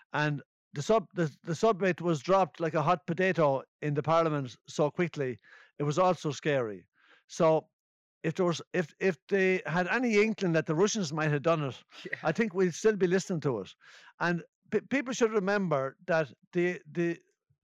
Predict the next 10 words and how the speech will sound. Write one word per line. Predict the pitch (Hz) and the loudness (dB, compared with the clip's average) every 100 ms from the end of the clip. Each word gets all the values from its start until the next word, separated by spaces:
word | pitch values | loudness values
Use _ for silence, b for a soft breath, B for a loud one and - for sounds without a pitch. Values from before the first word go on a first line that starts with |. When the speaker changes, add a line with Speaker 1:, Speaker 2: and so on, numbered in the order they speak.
| 143 | -4
Speaker 1:
the | 170 175 | -2 -2
explosion | 160 - 214 233 180 190 160 - _ b b b _ | -6 -2 2 4 4 0 -4 -10 _ b b b _
that | 170 156 120 | -2 -2 2
damaged | 175 175 165 127 - | 2 2 0 -4 -10
Nord | 139 156 160 | -2 0 0
Stream | - 160 147 | -2 -2 0
one | 151 151 | 0 0
and | 143 120 | -2 -4
two | 147 147 113 104 _ B B B B _ - | -2 0 -2 -10 _ B B B B _ -2
resulted | 160 151 220 220 180 151 | 0 4 4 4 0 -4